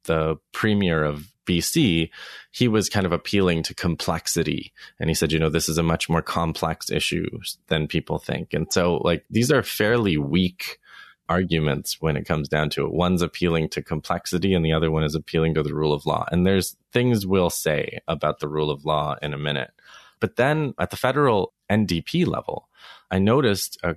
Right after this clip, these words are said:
tweet by Sven Robinson, who's a kinda left-wing, uh, member of parliament, and he was calling for an end to all taxpayer subsidies to the gas industry,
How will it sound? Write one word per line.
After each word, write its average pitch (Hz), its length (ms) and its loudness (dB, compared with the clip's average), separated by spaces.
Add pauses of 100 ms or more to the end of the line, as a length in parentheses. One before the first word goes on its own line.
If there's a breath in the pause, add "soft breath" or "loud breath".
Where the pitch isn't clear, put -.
(120)
tweet 104 380 -2
by 78 200 0
Sven 82 380 -2
Robinson, 95 640 0
who's 80 300 -2
a 76 420 -4
kinda 80 200 -2
left-wing, 78 1080 -2
uh, 76 300 -6
member 82 300 -2
of 78 120 -6
parliament, 80 520 -2 (420 loud breath)
and 95 160 0
he 151 200 0
was 202 200 0
calling 101 380 0
for 90 200 0
an 82 200 0
end 120 300 2
to - 180 0
all 101 240 2
taxpayer 90 680 -2
subsidies 78 760 -2 (420 loud breath)
to 98 320 2
the 78 440 2 (120)
gas 82 360 0
industry, 78 720 -4